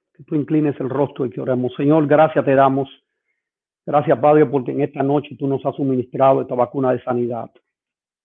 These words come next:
La palabra de Dios la identifica, Señor, como las hojas de las naciones allí en el,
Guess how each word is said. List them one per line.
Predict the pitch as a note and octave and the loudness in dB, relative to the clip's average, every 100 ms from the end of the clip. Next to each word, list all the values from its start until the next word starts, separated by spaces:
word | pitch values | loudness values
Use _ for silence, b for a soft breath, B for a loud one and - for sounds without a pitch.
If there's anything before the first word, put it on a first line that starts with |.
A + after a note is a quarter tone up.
| _ _ _ _ _ | _ _ _ _ _
La | - | -4
palabra | A#2+ D3 F3 | 0 4 6
de | D#3+ | 6
Dios | F3 F3+ | 6 4
la | |
identifica, | E3 D3+ C#3+ C#3 F3 D3+ D#3 | 4 0 -4 -8 -6 -4 -4
Señor, | C#3+ D#3+ D3+ | -4 -4 -4
como | D3 C3+ | -4 -4
las | B2 - | -4 -4
hojas | E3 D#3 | 0 -2
de | C#3 | -2
las | B2+ A2+ | -8 -8
naciones | B2+ - C#3+ C#3 C3 B2 | -12 -10 -4 -2 -2 -6
allí | - A#2 C#3 C3+ | -10 -8 -6 -4
en | B2+ | -4
el, | A#2+ A#2+ A#2+ - | -4 -6 -10 -16